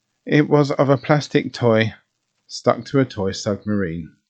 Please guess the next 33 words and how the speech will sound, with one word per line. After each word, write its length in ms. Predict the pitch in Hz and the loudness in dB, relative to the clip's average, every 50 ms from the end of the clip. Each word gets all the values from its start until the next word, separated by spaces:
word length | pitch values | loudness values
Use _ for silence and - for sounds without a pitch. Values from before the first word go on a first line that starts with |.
| _ _ _ _ _ _ _ _ _ _ _ _ _ _ _ _ _ _ _ _ _ _ _ _ _ _ _ _ _ _ _ _ _ _ _ _ _ _ _ _ _ _ _ - | _ _ _ _ _ _ _ _ _ _ _ _ _ _ _ _ _ _ _ _ _ _ _ _ _ _ _ _ _ _ _ _ _ _ _ _ _ _ _ _ _ _ _ 0
Only 260 | 156 180 175 165 151 | 2 4 6 6 6
a 60 | 139 | 6
few 240 | 120 - - 143 135 | 4 2 2 4 4
years 300 | 131 123 120 113 107 107 | 6 6 4 4 2 2
after 320 | 127 117 117 - - 120 110 | 0 -2 -2 -2 -2 0 0
the 120 | 107 104 | 0 -2
surgeon's 540 | - - 127 120 113 101 101 104 98 95 - | -2 0 2 2 2 2 0 -2 -4 -6 -2
photo, 560 | - 139 139 135 117 - - 98 104 120 - _ - | 2 4 4 4 2 0 -4 -4 -4 -4 -4 _ -12
as 160 | 101 92 - | -14 -12 -14
it 120 | 90 - | -16 -16
was 160 | 92 90 - | -18 -12 -6
known, 420 | 110 113 110 101 95 101 110 110 - _ _ _ _ _ _ | -2 -2 -2 -2 -2 -4 -6 -8 -10 _ _ _ _ _ _
was 200 | 101 95 92 - | -8 -8 -8 -4
taken 580 | - - 151 151 135 - - 98 110 120 - _ _ _ _ _ _ _ _ _ _ _ _ _ _ _ _ _ - | 0 2 4 4 2 0 -4 -4 -4 -4 -4 _ _ _ _ _ _ _ _ _ _ _ _ _ _ _ _ _ -12
and 160 | - 101 98 - | -8 -8 -6 -2
published 400 | - 135 117 110 110 101 - - | -2 0 0 0 -2 -2 -2 -2
around 260 | 110 110 107 101 95 | -2 0 0 0 -2
the 60 | 95 | -4
world, 480 | 92 113 135 131 110 107 120 123 - _ _ _ _ _ _ _ _ _ _ - | 0 4 4 6 6 6 4 2 0 _ _ _ _ _ _ _ _ _ _ -2
an 120 | 127 131 | 0 2
object 460 | 165 175 165 - 147 127 - - - | 2 2 2 2 2 2 2 0 -4
was 200 | 131 120 - - | -4 -4 -4 -2
filmed 420 | - - 139 131 131 135 139 - _ _ _ - | 2 4 6 6 6 4 2 0 _ _ _ 0
moving 380 | 147 165 185 185 165 147 117 | 2 4 4 4 4 2 2
in 200 | 110 98 98 101 | 2 0 -2 -2
the 80 | 98 95 | -4 -4
loch, 280 | 90 90 90 - _ _ _ _ _ _ _ _ _ _ _ _ _ - | -6 -10 -12 -12 _ _ _ _ _ _ _ _ _ _ _ _ _ -4
and 240 | 120 117 113 113 113 | -2 0 2 2 4
many 200 | 147 170 175 180 | 4 4 4 4
believed 460 | 165 170 160 156 151 143 135 123 120 | 4 4 6 8 8 8 6 6 4
this 180 | - 139 131 - | 2 0 0 -2
to 140 | - - 127 | -4 -4 -2
be 200 | 113 123 120 | 2 2 2